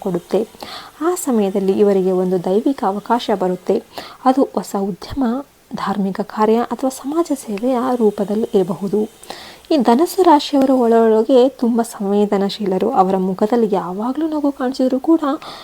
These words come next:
ಹೃದಯದೊಳಗೆ ನೋವು ಇರಬಹುದು. ಅವರು ಇತರರ ಕಣ್ಣಿಗೆ ಕಣ್ಣೀರು ಒರೆಸ್ತಾ ಇದ್ರೂ ಕೂಡ ತಮ್ಮ ಕಣ್ಣೀರು ಯಾರಿಗೂ ತೋರಿಸ್ಕೊಳ್ಳದ ರೀತಿ ಅವರು ಭಾವನಾತ್ಮಕವಾಗಿ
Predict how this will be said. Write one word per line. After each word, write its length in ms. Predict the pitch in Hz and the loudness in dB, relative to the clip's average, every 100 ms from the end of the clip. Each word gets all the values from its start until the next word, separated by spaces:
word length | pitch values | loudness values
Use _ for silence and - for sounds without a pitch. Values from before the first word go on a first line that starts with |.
| - - | -20 -6
ಹೃದಯದೊಳಗೆ 920 | 247 220 220 311 285 240 214 208 214 202 | 0 2 4 4 4 2 2 4 6 6
ನೋವು 460 | 214 220 233 202 - | 4 2 2 -2 0
ಇರಬಹುದು. 580 | 208 - 185 185 190 226 - - - - | 0 2 -2 0 0 -2 -10 -16 -12 2
ಅವರು 240 | 302 294 | 6 6
ಇತರರ 480 | 269 220 214 320 302 254 | 4 0 2 2 2 -2
ಕಣ್ಣಿಗೆ 680 | - 214 208 202 208 254 - - - - - | 0 2 2 2 2 0 -4 -20 -20 -20 -6
ಕಣ್ಣೀರು 400 | 208 226 330 320 | 0 4 4 4
ಒರೆಸ್ತಾ 440 | 247 - - 285 | 2 0 -2 2
ಇದ್ರೂ 300 | 277 277 262 | 4 2 -2
ಕೂಡ 360 | 254 - 339 320 269 | -2 2 4 4 2
ತಮ್ಮ 340 | 285 226 208 202 | 0 -2 -2 -2
ಕಣ್ಣೀರು 600 | - 220 277 277 247 220 | -2 -2 2 2 2 2
ಯಾರಿಗೂ 560 | 208 196 208 226 262 | 2 -2 -2 -2 -2
ತೋರಿಸ್ಕೊಳ್ಳದ 1000 | 262 _ - 247 277 - - - 233 220 | -2 _ 0 4 4 2 -10 -2 -2 -2
ರೀತಿ 540 | - - 254 359 - 294 | -4 -6 -8 -14 -4 -2
ಅವರು 360 | 214 202 214 | 2 2 2
ಭಾವನಾತ್ಮಕವಾಗಿ 1400 | 185 165 - 277 294 214 208 208 185 202 240 277 233 247 | 2 0 -4 -4 0 0 -2 -4 -2 0 2 2 2 0